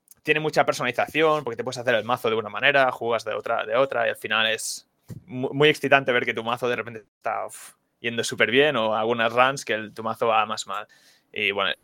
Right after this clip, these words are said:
es, es de los clásicos roguelike de muerte permanente, que se genera aleatoriamente, y eza-, etcétera, etcétera.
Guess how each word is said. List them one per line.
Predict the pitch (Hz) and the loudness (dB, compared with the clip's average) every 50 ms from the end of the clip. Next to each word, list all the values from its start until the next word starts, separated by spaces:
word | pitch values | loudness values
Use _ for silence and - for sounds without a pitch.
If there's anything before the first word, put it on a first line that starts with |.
| _ _ _ | _ _ _
es, | - - 87 - - | -14 -14 -12 -6 -2
es | 101 113 113 | -2 2 4
de | 120 117 113 | 6 6 6
los | 117 110 - | 4 0 0
clásicos | - 127 113 110 120 104 110 113 | 2 2 2 2 0 -4 -4 -2
roguelike | 113 120 113 113 117 110 110 110 | 0 0 0 2 2 0 0 0
de | 110 110 | -4 -4
muerte | 110 117 120 120 120 | -4 -4 -4 -2 0
permanente, | - 110 110 110 113 123 135 139 135 - 135 131 131 135 127 - | -2 0 0 0 0 2 0 0 2 4 6 6 6 4 2 0
que | 101 101 107 107 104 | -2 -4 -4 -6 -6
se | - - 123 | -8 -8 -6
genera | 120 120 113 117 113 110 110 | -2 2 2 4 4 2 0
aleatoriamente, | 110 107 107 107 117 110 104 104 120 139 135 123 - 123 120 120 120 117 113 - | -2 -4 -4 -2 -4 -4 -4 -2 -4 -4 -4 -2 0 2 2 2 0 0 -2 -6
y | - - - | -8 -12 -12
eza-, | 117 - - - _ | -12 -10 -12 -12 _
etcétera, | - - 113 101 98 98 | -6 -6 -6 -4 -6 -8
etcétera. | - - - _ _ - | -8 -12 -20 _ _ -20